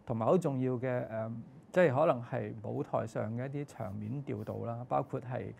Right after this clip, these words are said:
演員嘅肢體語言啦，包括係可能好多道具嘅出入啊，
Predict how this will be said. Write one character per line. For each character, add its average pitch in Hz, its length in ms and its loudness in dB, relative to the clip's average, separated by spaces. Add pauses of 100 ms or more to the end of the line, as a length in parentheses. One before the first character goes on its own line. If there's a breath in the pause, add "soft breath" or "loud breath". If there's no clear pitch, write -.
(460 loud breath)
演 131 160 2
員 117 180 2
嘅 123 120 0
肢 147 180 0
體 143 80 -4
語 120 340 -2
言 104 140 -6
啦， 117 420 -6
包 139 140 4
括 135 180 -4
係 117 300 -4
可 120 140 -2
能 123 160 -2
好 120 160 -4
多 139 220 2 (380)
道 120 200 2
具 117 140 -4 (140)
嘅 123 260 -4
出 - 120 -6 (120)
入 - 80 -4 (160)
啊， 104 280 -8